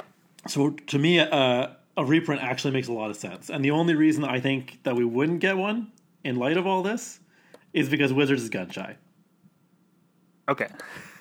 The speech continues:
Speaker 2: <laughs> I'm, I'm with you there. I could see it. I think that kinda ties along with a lot of things you were saying, and if they're ever gonna do it,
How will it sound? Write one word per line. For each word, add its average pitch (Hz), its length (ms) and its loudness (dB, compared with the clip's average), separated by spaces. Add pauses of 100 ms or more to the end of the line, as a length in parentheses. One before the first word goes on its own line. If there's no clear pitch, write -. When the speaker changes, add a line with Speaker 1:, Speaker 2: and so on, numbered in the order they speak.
(220)
Speaker 2:
<laughs> - 800 -10
I'm, 202 200 4
I'm 226 120 8
with 226 180 0
you 120 80 -2
there. 101 180 -6
I 143 140 0
could - 180 -6
see - 200 0
it. - 120 -2 (100)
I 120 100 2
think - 380 -4 (320)
that 143 140 4
kinda 147 140 4
ties 139 260 0
along 127 240 0
with 113 80 -8
a 117 60 -4
lot 113 160 2
of 107 80 -4
things 104 220 -12
you 107 40 -8
were 104 60 -8
saying, 107 480 -12
and 90 340 -10 (1120)
if 113 140 -8
they're 117 100 0
ever 120 160 2
gonna 120 140 -2
do 113 180 -2
it, 123 100 -4